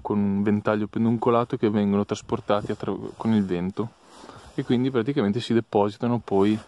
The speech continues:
di solito nell'erba nuda, ma comunque nei, nei terreni, ehm, che non hanno vegetazione. Quindi viene la prima colonizzazione,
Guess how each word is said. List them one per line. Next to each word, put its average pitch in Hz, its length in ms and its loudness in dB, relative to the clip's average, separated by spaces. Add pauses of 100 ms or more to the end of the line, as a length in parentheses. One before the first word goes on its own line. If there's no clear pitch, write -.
(320)
di 113 100 -4
solito 107 380 0
nell'erba 101 480 0
nuda, 104 320 0
ma 98 140 2
comunque 98 400 -4
nei, 98 140 0
nei 95 200 -4
terreni, 98 520 -2 (640)
ehm, 92 640 -4 (320)
che 120 120 -2
non 107 180 0
hanno 98 500 -2 (480)
vegetazione. 101 1000 -4 (1200)
Quindi 101 320 -2
viene 107 200 -6
la 104 100 -2
prima 107 240 -4
colonizzazione, 143 920 -2